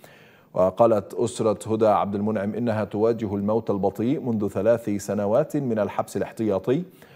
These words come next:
وأن حالتها الصحية تدهورت بسبب توقف إحدى كليتيها عن العمل وتضرر الأخرى.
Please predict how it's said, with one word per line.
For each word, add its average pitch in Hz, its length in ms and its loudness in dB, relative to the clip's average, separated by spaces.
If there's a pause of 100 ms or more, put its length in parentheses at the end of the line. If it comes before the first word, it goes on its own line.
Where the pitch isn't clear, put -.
(160)
وأن 87 180 -6
حالتها 101 400 0
الصحية 117 460 0
تدهورت 117 480 2
بسبب 110 400 0
توقف 107 720 0
إحدى 107 340 0
كليتيها 117 920 0
عن 101 240 -2
العمل 120 460 0 (480)
وتضرر 90 680 -2
الأخرى. - 440 -10